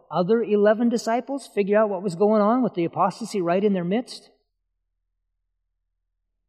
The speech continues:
Eleven disciples. On the night of the Last Supper,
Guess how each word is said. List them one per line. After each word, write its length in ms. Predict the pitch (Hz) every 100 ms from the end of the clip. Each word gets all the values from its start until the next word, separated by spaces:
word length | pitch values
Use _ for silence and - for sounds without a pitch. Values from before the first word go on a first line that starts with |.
| _ _ _ _ _ _ _ _ _ _ _ _ _ _ -
Eleven 420 | 196 190 247 269
disciples. 760 | 233 240 285 330 139 - - - _ _ _ _ _ _ _ _ _ _ _ _ _ _ _ _ _ _
On 160 | 240 247
the 80 | 254
night 460 | 233 262 302 320
of 180 | - 240
the 80 | 240
Last 500 | 226 240 269 240 -
Supper, 800 | - - 330 - 381 311 156